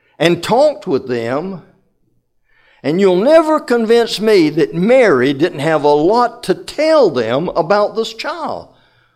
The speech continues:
How else do you explain the overwhelming change in their life, their perception of everything? Could it be that Mary told them about the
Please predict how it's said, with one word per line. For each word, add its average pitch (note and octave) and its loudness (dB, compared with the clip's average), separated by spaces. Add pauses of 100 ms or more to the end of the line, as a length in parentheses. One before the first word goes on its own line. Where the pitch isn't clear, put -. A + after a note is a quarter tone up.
(420)
How C4+ 2
else D4+ 2
do A3 -6
you G#3 -2
explain F3+ -2
the E3 2
overwhelming F#3 -2
change C4 -2
in D3 -2
their C3+ 2
life, E3 -2
their D3 2
perception A3 -2
of C#3+ 0
everything? B2+ -2 (1400)
Could C4+ 2
it G#3+ -2
be G#3 4
that A3 -2
Mary G#3 2
told G3+ 0
them G3+ 2
about C#3 -2
the B2 -8